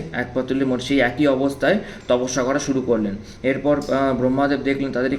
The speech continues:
কঠিন তপস্যায় সন্তুষ্ট হয়ে ব্রহ্মাদেব এসে উপস্থিত হন। আহ, সেখানে এসে বলেন যে, "তোমরা কী বর চাও?" তখন, আহ, তখন তো অসুরদের একটাই বর প্রার্থনা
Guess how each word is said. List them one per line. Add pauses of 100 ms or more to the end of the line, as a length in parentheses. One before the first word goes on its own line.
কঠিন
তপস্যায়
সন্তুষ্ট
হয়ে
ব্রহ্মাদেব
এসে
উপস্থিত
হন। (400)
আহ,
সেখানে (180)
এসে
বলেন
যে,
"তোমরা
কী
বর
চাও?" (840)
তখন,
আহ,
তখন
তো
অসুরদের
একটাই
বর
প্রার্থনা